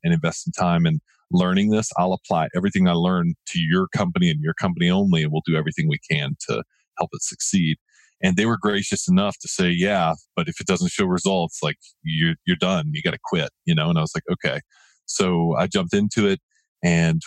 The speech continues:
within a month or two, I started showing some results. Within three to four months, the results were strong. And at six months, like I said earlier, they were very, very strong. And so that sold them on S E O. They were set. I could walk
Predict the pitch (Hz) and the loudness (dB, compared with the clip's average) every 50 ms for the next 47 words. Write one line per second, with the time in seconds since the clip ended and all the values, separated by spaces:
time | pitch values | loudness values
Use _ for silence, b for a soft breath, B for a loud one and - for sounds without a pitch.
0 | - 101 107 113 123 127 117 110 104 107 110 107 - 107 101 - - 117 104 92 | -2 0 2 2 4 4 2 2 2 2 0 0 0 -2 -2 0 2 2 2 2
1 | 87 - - 95 87 87 - - 98 90 87 85 - - 85 78 78 76 76 85 | 0 0 -2 -2 0 -2 0 0 2 2 2 2 2 2 2 2 2 2 0 0
2 | 85 82 80 76 - - - - 82 80 87 82 85 82 - - 95 95 87 85 | 0 0 0 -4 -6 -8 -8 -4 0 2 2 4 2 2 0 0 0 0 0 0
3 | - - 101 95 90 87 82 80 156 160 - - - 139 - - - 165 - - | -2 -2 0 2 4 4 4 2 0 -2 -4 -4 -2 0 0 0 0 -2 -2 -4
4 | - - - - - - 92 82 80 80 80 78 76 78 78 - - - - - | -8 -10 -8 -8 -4 0 0 0 2 0 0 0 0 0 0 -2 -2 -2 -4 -4
5 | - - - 175 147 151 151 - - - b b b b b b _ - 78 80 | -4 -4 -2 0 0 0 -2 -4 -6 -10 b b b b b b _ -4 -2 -2
6 | 78 - - 82 78 82 82 80 73 82 80 80 78 76 - - 80 76 73 71 | -2 -2 -2 0 0 0 0 0 0 0 0 0 -2 -2 -2 -2 -2 -2 -2 -2
7 | 71 - 80 80 73 73 - - - 73 69 69 71 175 - b b b b b | -2 -2 -2 -2 -2 -2 -4 -2 -2 0 0 -2 -2 -6 -8 b b b b b
8 | b b - 170 170 170 170 - - 196 - 85 82 80 80 76 - - - 98 | b b 0 2 2 2 2 2 0 0 2 2 2 2 0 -2 -4 -2 0 0
9 | 101 98 - - - - 117 104 98 98 92 95 95 101 98 98 98 98 95 - | 0 0 -2 -4 -2 0 0 0 0 0 0 0 2 2 0 0 0 -2 0 0
10 | 104 101 98 95 95 95 95 - - 90 92 95 92 87 - - - - 90 90 | 0 2 2 2 0 0 -2 -2 -2 0 0 0 -2 -2 -4 -4 -2 0 0 0
11 | 90 - - - - - _ - 90 90 - 98 82 80 85 87 90 | -2 -4 -6 -14 -20 -20 _ -4 -4 -2 -2 -2 -2 -2 0 -2 -2